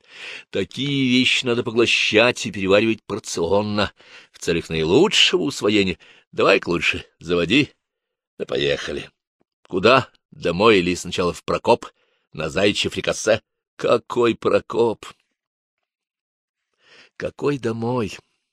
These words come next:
Прямым ходом в Сен-Клу и притом с самой максимальной скоростью. В Досо? Естественно.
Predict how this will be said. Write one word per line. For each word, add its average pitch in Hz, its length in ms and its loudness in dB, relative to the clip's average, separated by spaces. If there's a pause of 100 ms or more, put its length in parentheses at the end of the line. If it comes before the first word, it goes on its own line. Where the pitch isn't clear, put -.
(800)
Прямым 120 380 0
ходом 135 380 6
в - 60 -8
Сен-Клу 131 760 6
и 196 80 8
притом 98 280 0
с - 80 -10
самой 113 460 0
максимальной 101 540 -2
скоростью. - 500 -4 (480)
В - 80 -20
Досо? 226 600 0 (300)
Естественно. 101 1200 -6